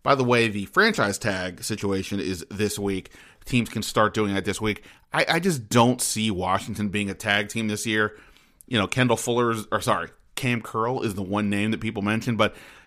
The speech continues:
I, I just think Cam Curl, look, he's a good player, and they did a great job finding him in the seventh round to become a viable starter. But, you know, he hasn't generated a, a ton of turnovers really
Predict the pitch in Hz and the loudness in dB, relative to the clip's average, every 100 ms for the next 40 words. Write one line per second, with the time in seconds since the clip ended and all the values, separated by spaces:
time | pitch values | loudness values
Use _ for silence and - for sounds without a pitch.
0 | _ - - - 110 135 143 131 135 123 | _ -10 -8 -4 -2 0 0 4 4 4
1 | 131 123 117 117 113 107 - - 101 - | 2 2 4 4 6 4 0 0 0 0
2 | 110 98 92 123 120 110 104 104 95 101 | -4 -4 0 0 2 2 4 2 2 -2
3 | 101 87 107 87 101 101 104 98 92 107 | -4 -4 -6 -4 -6 -4 -2 -4 -2 -2
4 | 104 98 101 92 87 104 95 90 98 98 | -2 -2 -4 -4 -2 -4 -2 -4 -2 -2
5 | 92 90 - 92 98 95 90 90 - 104 | -2 -6 -6 -6 -4 -4 -6 -4 2 4
6 | 95 87 - - - _ - 151 - 185 | 4 -2 -10 -20 -20 _ 2 2 2 2
7 | 120 123 120 127 127 110 117 113 113 113 | 2 2 2 2 2 2 2 4 4 4
8 | 110 104 - 98 - - 117 104 - 104 | 0 -2 -4 -4 -4 -4 -2 -2 0 0
9 | 98 92 95 90 - - - _ 104 110 | 2 0 0 -2 -6 -20 -20 _ 0 2
10 | 101 95 | 2 0